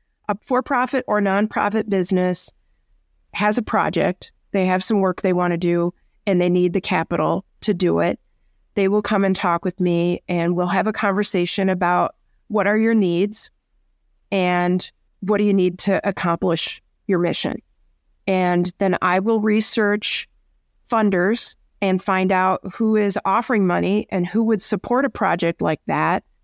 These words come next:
and who would support a project like that at the funding level that they need. And then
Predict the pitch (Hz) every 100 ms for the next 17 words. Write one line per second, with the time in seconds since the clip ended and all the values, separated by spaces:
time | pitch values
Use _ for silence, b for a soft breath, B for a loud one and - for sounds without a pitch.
0 | _ 196 185 185 180 175 240 233 214 -
1 | 196 - 214 208 208 202 196 196 190 190
2 | 190 180 196 180 175 180 - 196 180 180
3 | 170 165 170 165 170 - 175 165 - -
4 | _ _ _ _ - 196 190 190 190